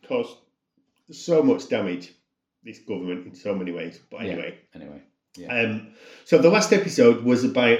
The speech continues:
Speaker 1: um, Tom Binns.
Speaker 2: Yeah.
Speaker 1: I think our last episode was R versus Bowden, which was a case from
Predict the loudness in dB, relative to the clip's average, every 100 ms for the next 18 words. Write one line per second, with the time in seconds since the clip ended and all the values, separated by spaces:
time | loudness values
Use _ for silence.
0 | 2 0 2 0 -2 -8 _ _ _ _
1 | _ _ _ _ _ _ _ -10 2 2
2 | 4 2 0 0 -2 -4 -10 -10 -6 -4
3 | -2 0 4 4 4 2 2 2 2 4
4 | 4 4 2 0 -2 -10 0 2 4 2
5 | -2 -4 -6 -6 -8 -8 -14 -16 -16 0
6 | 2 2 0 0 0 -4